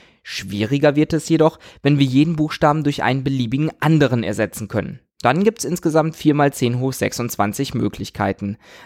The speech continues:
Eine vier mit sechsundzwanzig Nullen dahinter. Das ist dann doch schon etwas schwieriger durch Auszuprobieren hinkriegen. Trotzdem, das kriegen wir hin. Mit der Häufigkeitsanalyse.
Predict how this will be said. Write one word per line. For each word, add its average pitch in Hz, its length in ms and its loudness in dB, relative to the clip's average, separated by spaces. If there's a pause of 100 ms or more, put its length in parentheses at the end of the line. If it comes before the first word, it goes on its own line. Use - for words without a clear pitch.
Eine 135 180 2
vier 170 300 2
mit 180 260 0
sechsundzwanzig 110 720 -2
Nullen 120 220 2
dahinter. 107 480 0 (640)
Das 139 240 -2
ist 160 160 -2
dann 147 160 2
doch 135 160 4
schon 143 160 -2
etwas 127 260 0
schwieriger 123 540 2
durch 113 180 0
Auszuprobieren 101 640 -4
hinkriegen. 104 520 -6 (580)
Trotzdem, - 640 0 (240)
das - 220 -6
kriegen 127 260 0
wir 151 80 6
hin. 123 240 2 (400)
Mit 117 180 -2
der 165 240 0
Häufigkeitsanalyse. 101 1200 -2